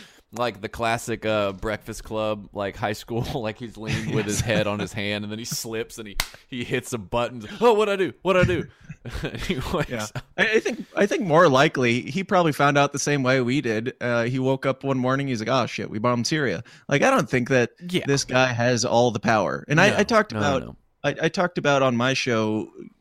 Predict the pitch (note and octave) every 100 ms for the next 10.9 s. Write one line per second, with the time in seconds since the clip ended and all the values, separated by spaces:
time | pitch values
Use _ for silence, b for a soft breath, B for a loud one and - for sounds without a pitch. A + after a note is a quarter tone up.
0 | _ - C3 B2 F3 - G#2 F#2+ A2+ -
1 | F#2+ G2 - A2 G#2+ G#2 b b b b
2 | _ _ _ _ _ C3+ C#3+ C#3 C3+ B2+
3 | - _ _ B2+ D#3+ D#3 D#3 D#3+ C#3+ D#3
4 | D#3+ - E3+ B2 A2+ C#3 B2+ A2 A2 G#2
5 | - - C#3+ B2+ - b b _ - F4
6 | D3+ C3+ C3+ B2+ A#2 A2+ G#2+ A2+ G#2+ G#2+
7 | - C#3+ D3+ D#3+ - D#3+ D#3 B2 B2 A2
8 | B2+ - C3 C#3+ D3 C#3+ C3+ E3+ D#3+ D3
9 | C3 A2+ - - A#2 A2+ A2+ C2+ - A#2
10 | F3+ G#3+ - A#2 - B2 G#2+ G#2